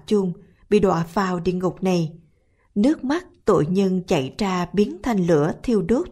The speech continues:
thân hình. Chết rồi sống lại, bị Ngục Tốt dùng lửa than bỏ vào con mắt để thiêu đốt, hoặc dùng nước đồng sôi chế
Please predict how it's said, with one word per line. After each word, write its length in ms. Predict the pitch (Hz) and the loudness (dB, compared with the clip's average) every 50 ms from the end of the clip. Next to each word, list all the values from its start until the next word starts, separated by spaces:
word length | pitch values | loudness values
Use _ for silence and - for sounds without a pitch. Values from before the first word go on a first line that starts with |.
| - | -4
thân 160 | - 262 240 | -4 -2 0
hình. 260 | 214 202 190 165 156 147 151 - - - _ _ _ _ _ _ _ - | 2 2 2 2 0 -2 -6 -12 -20 -20 _ _ _ _ _ _ _ 0
Chết 280 | - 277 320 311 - | 2 2 2 2 0
rồi 240 | - 190 180 170 160 | 0 0 2 2 0
sống 280 | 151 - - 202 226 294 | -2 -2 -4 -4 -4 -4
lại, 360 | 294 202 160 139 139 143 151 - - - _ _ _ _ _ - | -4 -4 -2 -4 -4 -6 -10 -14 -20 -20 _ _ _ _ _ 0
bị 160 | 202 220 196 | 2 2 4
Ngục 280 | 190 202 208 185 - - - | 4 2 0 0 0 -2 -2
Tốt 260 | 247 262 311 370 370 - | -2 0 0 -2 -4 -4
dùng 240 | - 202 226 196 180 | -2 0 2 2 2
lửa 260 | 180 180 180 156 151 151 - | 2 0 2 2 0 -2 -4
than 360 | - 247 226 220 220 214 202 - | -6 -6 -4 -4 -4 -4 -6 -2
bỏ 220 | - 185 151 139 175 - - | 0 0 0 0 -2 -4 -4
vào 240 | 214 196 185 175 165 | -4 -2 0 -2 -2
con 280 | 175 - 220 202 185 | -2 -4 -4 -4 -2
mắt 200 | 208 262 311 - - - _ _ _ _ _ _ | -4 -4 -6 -6 -10 -20 _ _ _ _ _ _
để 340 | - 185 196 170 135 139 - | 0 2 2 2 2 0 -4
thiêu 200 | - 233 208 190 | -2 -2 0 0
đốt, 260 | 170 190 240 294 359 359 - - _ _ _ _ _ _ _ _ _ | 2 2 2 2 0 -2 -8 -18 _ _ _ _ _ _ _ _ _
hoặc 200 | - - 220 262 - - | -2 -2 -2 -2 -2 -2
dùng 320 | 208 220 208 190 185 185 | 0 0 2 2 0 0
nước 240 | 208 285 359 - - | 0 0 0 0 0
đồng 220 | - 220 202 175 | 0 0 0 0
sôi 460 | 165 - - - 254 254 254 254 240 233 - - - | -2 -4 -2 -2 0 2 2 2 0 -2 -8 -6 -2
chế 280 | - 220 214 233 320 | 0 0 0 0 -2